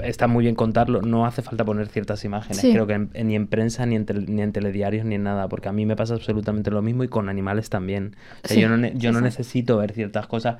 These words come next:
Speaker 1: por mi salud mental. O sea, y porque me remueve tanto por dentro que no es necesario. O sea,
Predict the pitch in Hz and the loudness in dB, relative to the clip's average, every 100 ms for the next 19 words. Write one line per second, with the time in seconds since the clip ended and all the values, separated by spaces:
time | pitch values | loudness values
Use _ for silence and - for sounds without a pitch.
0 | - - 113 123 110 120 156 110 107 151 | -10 -2 0 2 2 2 2 2 0 -2
1 | - - _ - - 104 98 98 - - | -6 -20 _ -8 -2 0 0 -4 -10 -4
2 | 127 117 113 117 110 110 117 139 139 127 | 0 2 2 4 4 4 6 4 4 2
3 | 147 147 131 113 127 135 135 113 117 139 | 2 2 0 2 2 2 2 2 2 2
4 | 143 123 113 123 101 98 110 98 92 | 0 -4 -2 0 0 -2 -2 -2 -4